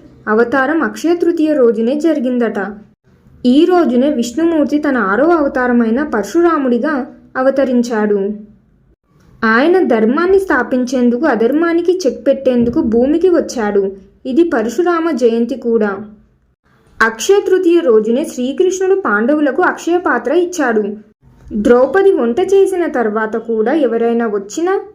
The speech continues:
ఆ పాత్రలో అన్నం ఉండేదట. అనగా ఎంతమంది వచ్చినా కూడా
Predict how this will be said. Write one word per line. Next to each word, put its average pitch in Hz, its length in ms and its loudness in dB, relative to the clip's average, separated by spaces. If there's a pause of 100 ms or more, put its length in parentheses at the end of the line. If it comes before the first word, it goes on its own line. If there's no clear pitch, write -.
(160)
ఆ 240 120 -2
పాత్రలో 240 600 0
అన్నం 320 380 0
ఉండేదట. 277 460 -2 (420)
అనగా 226 320 -2
ఎంతమంది 370 760 2
వచ్చినా 277 380 -4
కూడా 269 460 -4